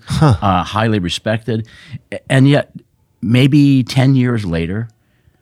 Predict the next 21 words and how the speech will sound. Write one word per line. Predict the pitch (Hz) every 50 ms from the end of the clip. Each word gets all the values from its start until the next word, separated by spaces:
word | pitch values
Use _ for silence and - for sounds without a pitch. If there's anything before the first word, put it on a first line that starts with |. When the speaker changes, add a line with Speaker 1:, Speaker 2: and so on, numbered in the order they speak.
| - - - - - _ _ _ - - -
Speaker 2:
his | _ - 117 107
star | - - - 95 87 95 107
fades | 113 110 - - 107 107 110 117 113 113
because | - 113 107 - 117 110 104 101 95 - _ _ _ _
he's | - 123 104 -
not | 120 107 110 - 110
doing | 104 107 104 104 104
the | 101 95
hottest, | 90 - 107 104 101 98 95 - - -
latest | 92 95 98 95 95 - - -
thing. | 139 135 73 - - - _ _ _ _ -
Speaker 1:
Hmm. | 110 110 104 90 82 _ _ _ _ _ _ -
Speaker 2:
And, | 107 107 101 95 90 -
and | 117 113 -
so | - 120 117
in | 113
a | 117
way, | 123 170 175 131
he's | 110 110 101
unsung. | 117 113 117 113 - 127 107 101 80 62 58 - - _ -
So | - - 113 104 87 -